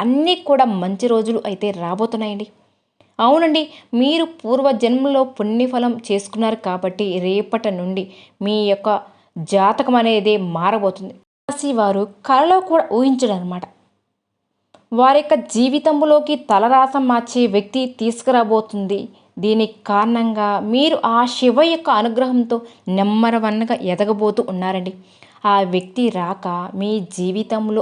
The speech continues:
అన్ని విధాలుగా కూడా మీకు బాగా కలిసి వస్తుందండి. ఆ వ్యక్తి వల్ల టోటల్గా చెప్పాలంటే మీ లైఫ్ అనేది చేంజ్ అవబోతుంది. ఆ వ్యక్తి మరెవరో కాదండి, మీ మంచి కోరే, మీ మంచి మనసును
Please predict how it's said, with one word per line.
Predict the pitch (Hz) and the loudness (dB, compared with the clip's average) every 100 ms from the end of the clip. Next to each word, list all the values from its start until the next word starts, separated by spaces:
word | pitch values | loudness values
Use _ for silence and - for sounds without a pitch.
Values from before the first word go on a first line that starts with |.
| - | -4
అన్ని | 214 262 311 359 | -2 0 2 2
విధాలుగా | 269 185 208 226 240 233 233 | 0 0 2 4 4 0 0
కూడా | 190 196 | -2 -2
మీకు | 190 185 170 151 | -4 -8 -10 -4
బాగా | 165 190 | -2 -2
కలిసి | 202 185 170 - | -2 -4 -4 -4
వస్తుందండి. | 196 196 196 180 180 - _ _ _ | -4 -4 -8 -8 -8 -12 _ _ _
ఆ | 170 190 | 2 2
వ్యక్తి | 202 208 214 302 302 | 4 0 0 -2 2
వల్ల | 277 269 254 - _ _ 226 | 2 2 -2 -8 _ _ 2
టోటల్గా | 214 240 269 277 269 254 196 | 6 6 4 2 0 -2 -4
చెప్పాలంటే | 180 - 190 190 175 190 190 | -6 -2 0 0 -2 -4 -4
మీ | 190 190 180 165 | -4 -4 -4 -4
లైఫ్ | 165 196 226 | -4 -4 -6
అనేది | 196 190 196 - | -6 -6 -6 -6
చేంజ్ | 185 196 | -4 -2
అవబోతుంది. | 175 180 165 165 _ _ _ _ _ _ _ | -4 -6 -14 -16 _ _ _ _ _ _ _
ఆ | 170 170 170 | -4 -4 -2
వ్యక్తి | 185 185 240 240 | -6 -4 -4 -2
మరెవరో | 214 175 175 190 220 220 - | -2 -4 -2 0 -2 -4 -8
కాదండి, | 175 190 196 185 190 - _ _ _ 170 | -4 -2 -2 -6 -12 -20 _ _ _ -6
మీ | 170 196 226 226 | -2 0 2 0
మంచి | 208 214 240 240 | -2 -4 -8 -6
కోరే, | 190 185 185 180 - _ _ | -4 -2 -2 -6 -14 _ _
మీ | 190 202 214 196 | -4 -2 -2 -2
మంచి | 196 220 - 254 254 185 | -2 -2 -4 -6 -6 -4
మనసును | 180 226 247 | -4 -4 -4